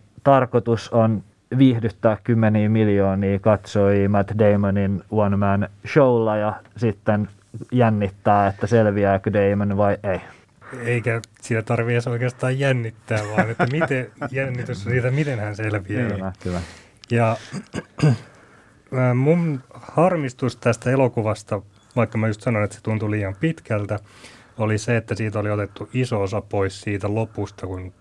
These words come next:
Speaker 2: Mark Watney lähtee sinne Ares neljä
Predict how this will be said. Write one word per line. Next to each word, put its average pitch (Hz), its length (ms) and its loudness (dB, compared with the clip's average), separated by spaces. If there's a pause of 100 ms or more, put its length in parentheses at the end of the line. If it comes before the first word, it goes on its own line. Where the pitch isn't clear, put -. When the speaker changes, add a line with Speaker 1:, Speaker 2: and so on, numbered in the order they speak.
(120)
Speaker 2:
Mark 98 260 -10 (380)
Watney 95 500 -12
lähtee 98 440 -8
sinne 98 380 -6 (500)
Ares 98 460 -8
neljä 113 500 2